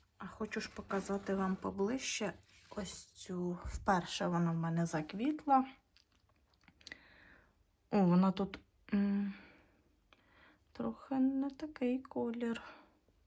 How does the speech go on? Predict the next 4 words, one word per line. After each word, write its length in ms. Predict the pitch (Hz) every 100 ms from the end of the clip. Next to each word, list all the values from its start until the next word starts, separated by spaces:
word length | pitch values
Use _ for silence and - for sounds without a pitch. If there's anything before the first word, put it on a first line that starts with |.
| _ _ _ _ _ _ _ _ _
Як 160 | 214 202
би 220 | 202 196
її 140 | 190
показати? 800 | 190 196 - 196 - 262 - 269